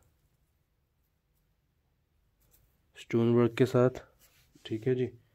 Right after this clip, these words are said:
And ये स्लीव्स के बंचेस आ गए, ऑर्गेन्जा के ऊपर हैवी थ्रेड and सीक्वेंस एम्ब्रॉयडरी है डबल शेडेड थ्रेड के साथ,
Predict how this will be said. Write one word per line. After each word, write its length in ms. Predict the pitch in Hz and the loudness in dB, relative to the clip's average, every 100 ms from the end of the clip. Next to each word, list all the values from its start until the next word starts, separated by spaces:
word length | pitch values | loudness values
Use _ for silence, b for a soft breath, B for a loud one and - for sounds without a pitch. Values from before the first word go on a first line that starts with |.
| _ _ _ _ | _ _ _ _
And 380 | 107 104 104 101 - _ _ _ _ _ _ _ _ 120 | -14 -10 -8 -10 -14 _ _ _ _ _ _ _ _ 0
ये 160 | 131 | 0
स्लीव्स 300 | 127 123 120 | 4 2 4
के 80 | 135 | 2
बंचेस 380 | 110 107 135 127 | 2 0 2 4
आ 120 | 131 | 4
गए, 160 | 127 135 - _ _ _ _ _ _ _ _ _ _ _ _ _ _ _ _ _ _ _ _ _ _ 127 | 4 0 -6 _ _ _ _ _ _ _ _ _ _ _ _ _ _ _ _ _ _ _ _ _ _ -2
ऑर्गेन्जा 460 | 120 123 131 135 | 2 6 6 6
के 140 | 131 131 | 6 6
ऊपर 400 | 117 127 143 - - | 6 4 4 2 -4
हैवी 180 | 113 117 | 0 2
थ्रेड 260 | 123 120 117 | 4 4 4
and 120 | 117 | 2
सीक्वेंस 340 | 113 127 117 | 0 0 0
एम्ब्रॉयडरी 420 | 110 110 110 117 127 | 2 2 2 4 4
है 180 | 139 135 _ _ _ _ _ _ _ _ _ _ _ _ _ _ _ _ _ | 2 0 _ _ _ _ _ _ _ _ _ _ _ _ _ _ _ _ _
डबल 280 | 117 107 113 | -6 -2 -2
शेडेड 380 | 110 120 117 110 | 0 2 2 0
थ्रेड 220 | 117 113 | 0 0
के 140 | 113 107 | 0 -2
साथ, 320 | 117 123 | -2 -2